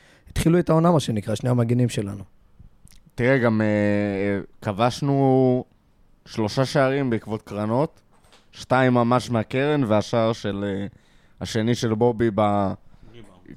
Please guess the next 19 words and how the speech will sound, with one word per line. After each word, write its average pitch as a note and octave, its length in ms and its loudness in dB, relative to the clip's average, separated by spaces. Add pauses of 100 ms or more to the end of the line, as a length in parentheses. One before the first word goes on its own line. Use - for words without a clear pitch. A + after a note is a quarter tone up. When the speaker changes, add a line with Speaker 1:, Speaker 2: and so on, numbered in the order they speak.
Speaker 2:
כן, B2 300 2
ריבאונד B2+ 560 2
ל-, A2+ 80 2 (520)
הרמה G#2 420 0
שאחרי A2+ 440 -4 (800)
הריבאונד A#2+ 400 0
מהקרן, C3 560 0 (340)
שזה A2 300 -6
גם B2 200 0
משהו A#2 220 -2
שהיה A2 200 -2
חסר, A#2 460 -4 (760)
והיינו A2 800 0
הכי A2 180 -4
טובים A#2+ 320 0
בזה A2 200 -4
בליגה, A2 500 0
ו-, G2 720 -4 (920)
אה, E2+ 40 -14